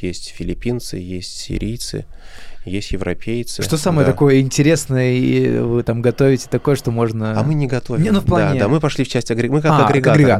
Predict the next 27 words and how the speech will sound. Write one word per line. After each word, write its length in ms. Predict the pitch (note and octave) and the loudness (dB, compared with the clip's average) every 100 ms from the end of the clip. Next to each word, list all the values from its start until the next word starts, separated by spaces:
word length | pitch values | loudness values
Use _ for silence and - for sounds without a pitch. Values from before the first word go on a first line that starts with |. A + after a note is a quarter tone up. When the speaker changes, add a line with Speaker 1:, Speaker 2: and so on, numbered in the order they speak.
| G2+ | 2
Speaker 1:
Да, 40 | |
да, 120 | F#2 F#2+ | 2 2
Speaker 2:
да? 0 | |
Speaker 1:
да, 300 | G2 F#2 F2 | 2 0 -4
да. 40 | - - - - A#2+ | -6 -14 -14 -4 -2
Это 140 | C#3 | -2
как 200 | C#3 B2+ | -2 0
раз, 360 | C3+ A#2+ - - | 2 2 0 -2
э, 260 | A2 G2+ G2+ | 0 0 -2
тот 280 | - A2+ - | 0 -2 -2
шаг 260 | - A2 | -4 -4
перехода, 460 | - G#2+ A2 F3+ D3+ | -2 -4 0 0 0
который 320 | G2+ - F#2+ | -4 -2 -2
там 160 | - F#2+ | -2 0
возможен, 560 | G2+ A2+ D#3 D3 G#2 | 0 0 0 0 -4
поскольку 720 | F2+ F2+ - G#2+ G#2 - F#2 F#2 | -6 -10 -4 -4 -4 -6 -4 -2
мы 100 | F#2+ | -4
пошли 240 | G2+ - | -8 -10
как 200 | - G2 | -6 -8
агрегатор, 520 | G2 A2 A2 F3 - | -6 -4 -2 -2 -4
собирая 460 | - F#2+ A2+ E3+ E3 | -6 -4 -2 0 -2
продукты 680 | - F#2 F#2+ F2 - F2 F2 | -2 -4 -4 -6 -8 -6 -4
и 420 | - F#2+ A#2 D3+ | -6 -2 2 2
Speaker 2:
И 40 | C3+ | 2
Speaker 1:
дальше 360 | F#2 F2+ - | 0 -4 -4
их 100 | - | -10
перепродавая, 680 | - - - F#2 F#2+ F2+ E2 | -8 -8 -4 -2 0 0 -2